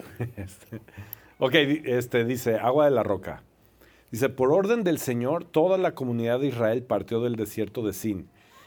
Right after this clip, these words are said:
y anduvo de un lugar a otro. Finalmente acamparon en, en Refidim. Pero ahí no había agua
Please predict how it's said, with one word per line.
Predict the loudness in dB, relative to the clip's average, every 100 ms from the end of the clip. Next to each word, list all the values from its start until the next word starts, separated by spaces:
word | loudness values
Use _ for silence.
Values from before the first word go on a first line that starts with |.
| -6
y | -2
anduvo | 0 2 4 4 2
de | 2 0
un | 0 0
lugar | 2 2 4
a | 2
otro. | -2 -8 -14 -20
Finalmente | -8 -2 2 2 2 0 -2
acamparon | -2 -4 -2 -2 -2 -4
en, | -8 -12 -12
en | -8 -6 -6 -6
Refidim. | -6 -6 -4 -2 -4 -8 _ _ _ _ _ _ _ _ _ _ _ _ _
Pero | 0 4
ahí | 4 4
no | 4 2 0 -6 -20 _
había | 2 4 4 4
agua | 2 -2 -6